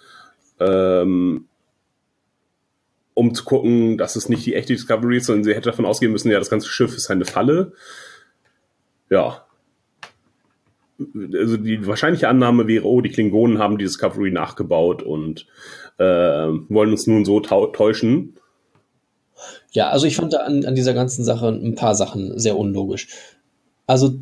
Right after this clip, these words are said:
Speaker 2: zum, was heißt unlogisch, die mich gestört haben. Ähm, zum einen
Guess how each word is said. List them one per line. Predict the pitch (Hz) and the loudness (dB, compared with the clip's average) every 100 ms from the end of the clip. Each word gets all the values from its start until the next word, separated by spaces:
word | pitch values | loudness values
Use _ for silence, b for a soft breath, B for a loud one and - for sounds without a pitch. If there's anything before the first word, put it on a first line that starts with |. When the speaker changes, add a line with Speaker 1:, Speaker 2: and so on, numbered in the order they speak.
| - | -8
Speaker 2:
zum, | - 135 - | -2 -2 0
was | 117 120 | 0 2
heißt | 123 120 | 2 0
unlogisch, | 143 117 101 - - | 2 0 0 -4 -8
die | 127 - 117 117 | -14 -10 -6 -2
mich | 120 - | -2 -2
gestört | 123 120 - | 0 0 0
haben. | 104 107 - | -6 -8 -12
Ähm, | - 113 113 110 110 b - 202 | -4 -2 0 -4 -8 b -20 -10
zum | - 123 | -6 -4
einen | 220 139 170 190 | -2 0 0 -2